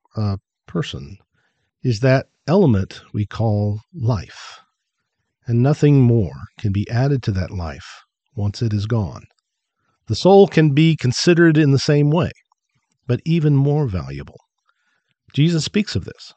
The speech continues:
speaks to his disciples that he was sending into the communities to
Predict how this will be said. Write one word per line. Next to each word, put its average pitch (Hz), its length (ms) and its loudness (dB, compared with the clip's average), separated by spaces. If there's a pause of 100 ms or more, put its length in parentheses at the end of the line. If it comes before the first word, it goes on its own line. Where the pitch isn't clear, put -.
(120)
speaks - 400 -4
to 156 120 2
his 131 140 2
disciples 143 560 2
that 123 160 2 (360)
he 165 100 0
was 139 140 2
sending 208 440 4
into 170 300 2
the 147 80 0
communities 156 640 2
to 113 100 -8